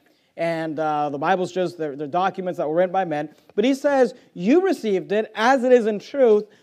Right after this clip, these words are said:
the word of God." And as Bible-believing Christians, here's what you and I believe about the Bible. We believe that the Bible is the word of God.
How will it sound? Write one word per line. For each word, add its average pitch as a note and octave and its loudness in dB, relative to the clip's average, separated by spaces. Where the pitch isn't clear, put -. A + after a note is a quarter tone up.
the A3+ 4
word G3 2
of G#3 -4
God." B3+ 0
And G3 -4
as G3+ -4
Bible-believing C4 -2
Christians, A#3 -6
here's A3 -4
what A3 -4
you A3 -2
and A3 0
I G#3+ 2
believe G3+ 4
about G3 0
the F#3+ -6
Bible. D3 -6
We G#3+ 2
believe A3 0
that A3 -8
the A3 -8
Bible F3+ -2
is A3+ 4
the G3+ 0
word F#3+ 2
of F3 -4
God. F3 -2